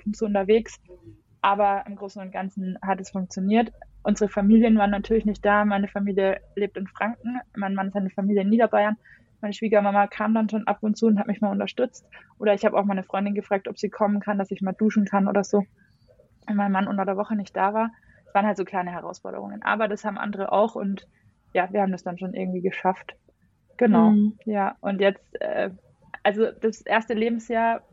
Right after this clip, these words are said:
Speaker 1: war sehr intensiv und jetzt, seit er eins ist, das ist wie ein anderes Kind. Ich weiß nicht, das tat irgendwie so, huh, und ja. <laughs>
Speaker 2: Ja.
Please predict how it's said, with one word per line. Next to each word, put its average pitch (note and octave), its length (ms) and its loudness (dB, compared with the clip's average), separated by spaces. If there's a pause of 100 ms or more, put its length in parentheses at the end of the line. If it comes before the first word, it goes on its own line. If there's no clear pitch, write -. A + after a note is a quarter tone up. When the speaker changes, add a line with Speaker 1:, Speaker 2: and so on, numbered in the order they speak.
(120)
Speaker 1:
war G#3 160 4
sehr G#3 180 0
intensiv G3 580 -2 (180)
und G#3 360 -6
jetzt, G#3+ 320 0
seit G#3 180 0
er G#3 120 0
eins G#3+ 260 -2
ist, A3+ 340 -4 (800)
das G3 160 2
ist G3+ 160 -2
wie G3+ 80 2
ein F#3 40 0
anderes F3+ 280 0
Kind. F#3+ 260 -2
Ich - 140 -8
weiß F3+ 180 -2
nicht, F3 200 -12
das F3+ 120 -10
tat F3+ 240 2
irgendwie F3+ 200 -6
so, F3+ 280 -4
huh, F4+ 140 4 (140)
und G#3 260 -2 (140)
ja. - 60 -10 (420)
<laughs> C4 160 2 (520)
Speaker 2:
Ja. A3+ 360 2